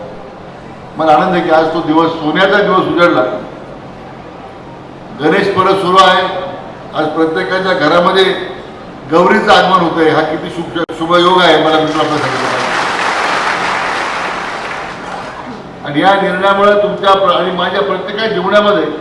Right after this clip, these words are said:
हे चै-, नवं चैतन्य निर्माण करणं नाही घेतलं, ज्यामुळे आपल्या प्रत्येकाच्या जीवनामध्ये एक नवा आशा आता त्या ठिकाणी नवा अध्याय सुरू केलेला आहे. किती बैठका झाल्या, किती वेळा चर्चा झाल्या,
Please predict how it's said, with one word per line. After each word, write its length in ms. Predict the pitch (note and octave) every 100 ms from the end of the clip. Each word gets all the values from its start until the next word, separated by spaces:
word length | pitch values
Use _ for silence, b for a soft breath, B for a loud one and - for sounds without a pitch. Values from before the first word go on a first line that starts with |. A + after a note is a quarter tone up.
| - - - - - -
हे 120 | F#3
चै-, 400 | G3 F#3 F#3 F#3
नवं 280 | F3 G3+ A3
चैतन्य 500 | G3+ G#3 G#3 A3+ G#3+
निर्माण 260 | G3+ G#3 G#3+
करणं 220 | G#3+ A3
नाही 140 | A3 G#3+
घेतलं, 280 | D3 D3+ C#3+ - - - - - - - - - - - - - - - -
ज्यामुळे 340 | D3 F3 G3 G3
आपल्या 220 | - F#3
प्रत्येकाच्या 560 | E3+ E3 F#3 F3+ F3+
जीवनामध्ये 480 | D#3+ E3 F3 F3+ F3+
एक 120 | F3
नवा 260 | D#3 D#3+ F3
आशा 200 | E3+ E3+
आता 360 | D#3+ D#3 D3+ D3
त्या 120 | D3+
ठिकाणी 600 | C#3 C#3+ D3 D3 C#3 C#3 - - - - - - -
नवा 200 | - D#3
अध्याय 260 | F3 E3
सुरू 200 | - C#3
केलेला 360 | C#3+ B2+ B2+ B2+
आहे. 120 | - - - - - - - - - - - - - - - - -
किती 220 | D#3 F#3
बैठका 420 | F3+ F3+ F3+ F3+
झाल्या, 380 | D#3 D#3+ F3+ F#3
किती 420 | F3 D3 D3 E3+
वेळा 540 | F3 F3+ F3+ F3 - - - - - - - - - - D3+
चर्चा 300 | D3+ E3+ F3
झाल्या, 380 | D#3+ F3+ F#3